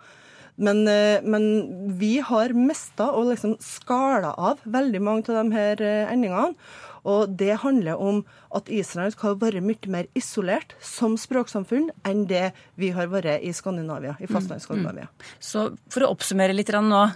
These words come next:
Speaker 2: eh, altså et språk med en relativt enkel grammatikk,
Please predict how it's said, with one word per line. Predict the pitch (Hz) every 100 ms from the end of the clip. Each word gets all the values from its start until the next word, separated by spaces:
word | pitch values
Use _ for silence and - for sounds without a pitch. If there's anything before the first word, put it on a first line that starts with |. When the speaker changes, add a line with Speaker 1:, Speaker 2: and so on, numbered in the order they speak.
| -
Speaker 2:
eh, | 202 202 202 202 - _ -
altså | 202 - 220
et | 202
språk | - 190 170 -
med | 190 190 - _ _ _ _ -
en | 185
relativt | 170 208 196
enkel | 185 151 185
grammatikk, | 180 190 202 269 330 -